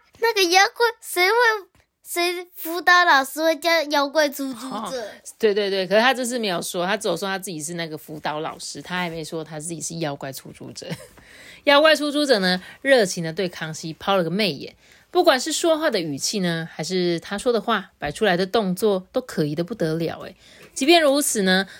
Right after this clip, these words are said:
Speaker 2: 康熙却觉得对方牢牢地抓住自己的心诶。这个男人，妖怪出租者是真的，平常人做不到的事情，换成这个男人，肯定能实现自己的愿望。康熙就忍不住开口：“你，你真的能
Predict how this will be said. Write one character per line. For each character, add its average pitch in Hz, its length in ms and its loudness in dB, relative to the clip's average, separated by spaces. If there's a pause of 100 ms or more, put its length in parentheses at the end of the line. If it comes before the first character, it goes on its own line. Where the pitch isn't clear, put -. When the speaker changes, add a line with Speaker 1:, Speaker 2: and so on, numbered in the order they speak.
(120)
Speaker 2:
康 285 200 -2
熙 285 140 -2
却 277 160 0
觉 208 140 2
得 202 120 2
对 240 160 2
方 233 260 -4
牢 170 180 -2
牢 196 180 0
地 170 80 2
抓 202 180 -2
住 208 80 -4
自 196 200 -6
己 151 80 -4
的 139 60 -6
心 156 260 -8
诶。 147 180 -12 (300)
这 - 100 -2
个 359 80 4
男 269 340 2
人， 247 380 4
妖 277 160 4
怪 277 140 2
出 262 160 -6
租 262 120 -6
者 165 200 0
是 185 100 -8
真 254 480 -2
的， 254 240 0 (380)
平 262 200 0
常 269 320 -2
人 233 380 0
做 285 180 0
不 233 140 -4
到 269 160 -4
的 233 100 2
事 240 200 -4
情， 180 280 -4
换 247 160 -4
成 226 120 -2
这 254 80 -4
个 247 80 -6
男 196 340 -2
人， 165 260 -2 (300)
肯 175 180 0
定 226 160 0
能 180 140 0
实 - 140 -4
现 196 180 -2
自 190 60 -8
己 165 100 -4
的 143 60 -6
愿 151 260 -6
望。 147 240 -8 (540)
康 202 180 -2
熙 190 100 -4
就 196 120 4
忍 156 180 -2
不 156 80 -10
住 170 100 -8
开 156 200 -10
口 139 180 -10 (320)
：“你， 247 300 0 (220)
你 240 100 0
真 339 160 4
的 339 100 4
能 285 260 2